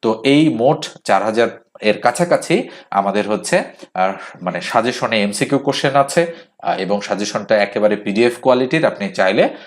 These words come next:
সাজেশনটা কিন্তু প্রিন্ট করে নিয়েও পড়তে পারবেন। আর ফোন থেকেও কিন্তু পড়া যাবে এবং দুই কলামে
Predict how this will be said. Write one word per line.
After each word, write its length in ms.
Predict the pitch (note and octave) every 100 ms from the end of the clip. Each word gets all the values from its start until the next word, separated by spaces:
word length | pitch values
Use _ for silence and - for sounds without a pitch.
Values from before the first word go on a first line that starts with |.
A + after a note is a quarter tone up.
| -
সাজেশনটা 500 | - G2 F2+ - F3+
কিন্তু 240 | F#3+ A2+ C#3+
প্রিন্ট 420 | D3 C3 B2 A2+
করে 220 | - G#2+
নিয়েও 260 | F2+ F2+ D3+
পড়তে 320 | E3+ G2 F2+
পারবেন। 320 | F2 F3+ E3+ - -
আর 140 | G2
ফোন 280 | - G3 G3
থেকেও 300 | F3 B2+ G2+
কিন্তু 280 | F#2+ F#2 -
পড়া 280 | - F2+
যাবে 200 | E2+ E2+
এবং 280 | F#2+ A2 G#2
দুই 200 | A#2+ F3+
কলামে 440 | F3 G#2+ G2+ D#3+